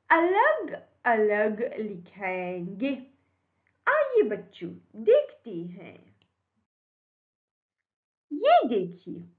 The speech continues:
पढ़ने की कोशिश कीजिए। ये कौन सा हर्फ है?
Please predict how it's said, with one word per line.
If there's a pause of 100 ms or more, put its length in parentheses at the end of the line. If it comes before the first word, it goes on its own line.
(260)
पढ़ने
की
कोशिश
कीजिए। (400)
ये
कौन
सा
हर्फ
है?